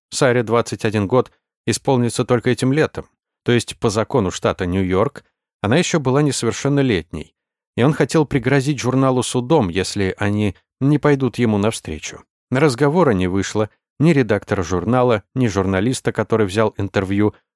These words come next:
на месте не оказалось. Следующий звонок был в местный офис Уилсона. Трубку взял какой-то Люк —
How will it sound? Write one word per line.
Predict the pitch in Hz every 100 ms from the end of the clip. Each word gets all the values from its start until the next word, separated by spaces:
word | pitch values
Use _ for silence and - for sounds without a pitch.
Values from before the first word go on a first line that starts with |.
| -
на | 101
месте | 107 131 -
не | 107
оказалось. | 104 - 87 78 71 - - _ _ _ _ _ _ _ _
Следующий | - 135 180 196 - 175
звонок | 131 139 147 131
был | 147 135
в |
местный | 117 131 - 139 131
офис | 139 131 139 - -
Уилсона. | 143 143 90 - 76 - - _ _
Трубку | - 190 185 143
взял | 127 139 131
какой-то | 117 - 117 - 98
Люк — | 113 180 -